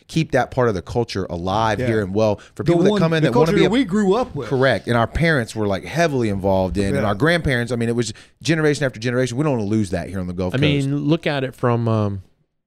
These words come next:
Speaker 3: I'm gonna put, I'm gonna put on my sustainable conservation here, hat here, here in a minute, but, uh, striped bass.
Speaker 1: Yeah.
Speaker 2: Yeah.
Speaker 3: Striped bass used to reproduce and were plentiful on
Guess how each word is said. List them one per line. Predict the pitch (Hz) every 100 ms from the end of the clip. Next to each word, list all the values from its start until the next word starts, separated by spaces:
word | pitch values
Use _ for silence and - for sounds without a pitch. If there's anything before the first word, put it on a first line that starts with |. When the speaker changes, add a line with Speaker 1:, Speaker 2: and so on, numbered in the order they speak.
| -
Speaker 3:
I'm | 123
gonna | 120 120
put, | - 143
I'm | 123
gonna | 151 160
put | 165
on | 143
my | 139
sustainable | 127 - 123 - 135 131 131 123 117 - _ _ -
conservation | 139 123 - 117 113 - 104
here, | 98 104
hat | 107 98 92
here, | 98 95
here | 104
in | 98
a |
minute, | 98 95 95
but, | 107 101 95
uh, | 92 98 _ -
striped | - 117 - 107
bass. | 127 95 - - _ _ _
Speaker 1:
Yeah. | 110 101 -
Speaker 2:
Yeah. | 110 104 _ _ _ _ _
Speaker 3:
Striped | - - 110 131 160 139
bass | 143 135 - -
used | 101 143 -
to | 123
reproduce | 90 104 143 - 160 113 101 107 - - -
and | 107 117
were |
plentiful | 110 - 131 156 113 107 -
on | 104 110 110